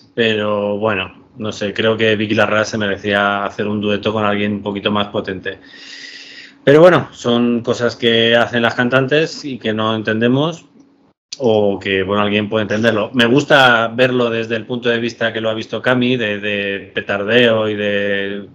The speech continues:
que es un vídeo chorra y tal y cual. Y la verdad es que en ese sentido, pues mola mucho, es muy gracioso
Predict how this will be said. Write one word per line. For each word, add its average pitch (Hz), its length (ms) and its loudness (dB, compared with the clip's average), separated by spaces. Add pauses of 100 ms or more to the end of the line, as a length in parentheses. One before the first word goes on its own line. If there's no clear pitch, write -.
(180)
que 110 80 -10
es 98 180 -14
un 110 140 -4
vídeo 104 260 0
chorra 123 460 4
y 117 40 -2
tal 101 160 -6
y 92 40 -6
cual. 113 220 -2 (760)
Y 131 100 2
la 113 140 6
verdad 110 220 4
es 113 100 -4
que 127 80 2
en 120 80 2
ese 110 160 -4
sentido, 120 520 0
pues 101 180 -4
mola 101 260 -2
mucho, 101 260 -6
es 95 80 -6
muy 98 100 -4
gracioso 95 560 -6